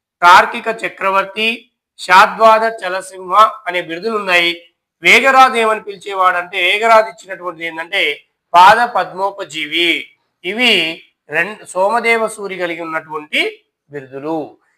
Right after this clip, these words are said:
ఈయన రాసిన బుక్స్, బుక్స్ ఏంటి? యశస్తిలక, నీతి కావ్యామృతం, యుక్త చింతామణి, సన్నావతి ప్రకరణం. ఇవి ఈయన రాసినటువంటి గ్రంథాలు. ఇవి ఇతనికి ఉన్నటువంటి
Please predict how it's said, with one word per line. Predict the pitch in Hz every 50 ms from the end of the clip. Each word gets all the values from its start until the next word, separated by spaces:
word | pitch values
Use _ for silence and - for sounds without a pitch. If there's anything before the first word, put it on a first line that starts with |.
| _ -
ఈయన | 170 196 214
రాసిన | 208 208 214 240 247 - 269
బుక్స్, | 254 240 220 - - - - _ _
బుక్స్ | 208 196 - - 247
ఏంటి? | 233 233 233 226 233 233 233 226 226 233 233 _ _ _ _ -
యశస్తిలక, | 165 180 185 - 226 220 226 - 226 226 226 220 226 226 226 240 247 - - - - - _ _ _
నీతి | 156 175 196 226 240 226 247 240 240 -
కావ్యామృతం, | 190 185 185 185 214 214 214 214 214 208 214 208 220 233 240 240 247 - _ _ _ _ _ _ 156
యుక్త | 165 202 190 - - 247 240 247
చింతామణి, | 214 190 185 185 208 214 214 208 208 214 220 220 240 247 240 - - _ _ _ _ -
సన్నావతి | - - 185 190 202 220 233 233 233 226 220 226 220 226 214
ప్రకరణం. | - - 185 165 - 170 170 165 165 175 180 170 147 - _ _ _ _ _
ఇవి | 196 202 247 254 226 180 160 156 - - _ _ _ _ -
ఈయన | 180 190 196
రాసినటువంటి | 185 185 196 214 208 - 240 202 196 196 190 180 180
గ్రంథాలు. | 156 165 156 160 170 175 180 180 175 170 160 151 147 - _ _ _ _ _
ఇవి | 185 196 208 233 233 214 185 165 160 - - _ _ _ -
ఇతనికి | 170 170 185 175 165 - 175
ఉన్నటువంటి | 170 175 185 170 175 165 165 165 165 233 285 311 381 - _